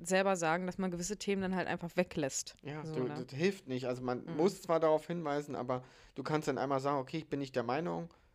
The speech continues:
Speaker 2: mein Standpunkt ist der“, und dann
Speaker 1: Mhm.
Speaker 2: bringt's halt auch nichts, das auszudiskutieren.
Speaker 1: Aber ich hab immer das Gefühl, dass ich
Speaker 2: Oh,
Speaker 1: da
Speaker 2: der
Speaker 1: eigentlich
Speaker 2: Wasserfilter wurde von Peppi wieder entdeckt.
Speaker 1: Peppi?
Speaker 2: <laughs>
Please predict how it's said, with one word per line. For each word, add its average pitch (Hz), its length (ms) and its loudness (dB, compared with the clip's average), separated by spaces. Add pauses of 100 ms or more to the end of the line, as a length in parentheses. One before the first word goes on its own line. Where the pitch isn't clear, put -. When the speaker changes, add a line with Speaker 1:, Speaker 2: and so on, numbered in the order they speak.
(140)
Speaker 2:
mein 135 160 0
Standpunkt 131 420 -2
ist 123 160 -6
der“, 147 260 0
und 123 160 -8
dann 120 240 -2
Speaker 1:
Mhm. 170 360 -8
Speaker 2:
bringt's 131 320 -6
halt 117 100 -2
auch 110 120 -2
nichts, 123 220 -10
das - 140 -12
auszudiskutieren. - 880 -14 (680)
Speaker 1:
Aber 226 120 2
ich 233 100 -2
hab 269 60 2
immer 320 120 2
das 285 140 0
Gefühl, 277 280 0
dass 285 140 6
ich 285 80 4
Speaker 2:
Oh, 294 40 6
Speaker 1:
da 247 80 8
Speaker 2:
der - 120 12
Speaker 1:
eigentlich 269 220 8
Speaker 2:
Wasserfilter 139 400 4
wurde 123 160 2
von 120 180 -6
Peppi 127 300 -4
wieder 117 160 -4
entdeckt. 131 420 -6
Speaker 1:
Peppi? 269 420 4
Speaker 2:
<laughs> - 60 -10